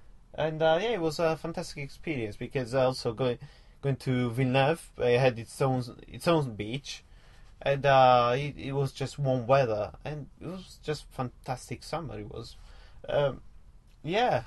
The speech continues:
um, yeah, that's what I really, really love with the family. And, um, what else is there? Yeah, ah, sorry, second vacation or holiday, uh, would be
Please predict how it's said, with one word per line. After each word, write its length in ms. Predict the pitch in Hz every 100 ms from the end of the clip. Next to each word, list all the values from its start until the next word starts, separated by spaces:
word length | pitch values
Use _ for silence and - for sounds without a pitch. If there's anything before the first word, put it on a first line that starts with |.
| -
um, 460 | 147 143 143 - -
yeah, 180 | 175 170
that's 200 | 143 143
what 80 | 143
I 60 | 120
really, 440 | 127 120 110 110
really 240 | 113 123
love 260 | 110 113 120
with 100 | 113
the 60 | 107
family. 440 | - 113 113 156 - - - - - - - - -
And, 360 | 127 135 135 135
um, 340 | 139 139 139
what 140 | -
else 200 | 131 123
is 120 | 151 -
there? 280 | 135 120 120 - - - - - - - - - - - -
Yeah, 280 | 147 135 120 - - - - - -
ah, 160 | 160 151
sorry, 280 | - 127
second 580 | 113 165 151 143 127 110 -
vacation 760 | 123 127 120 151 127 - 117 131
or 460 | 131 110 104 101 101
holiday, 500 | 107 113 104 104 139 - - - - - -
uh, 280 | 120 123 120 113 -
would 160 | 135 127
be 480 | 131 127 123 110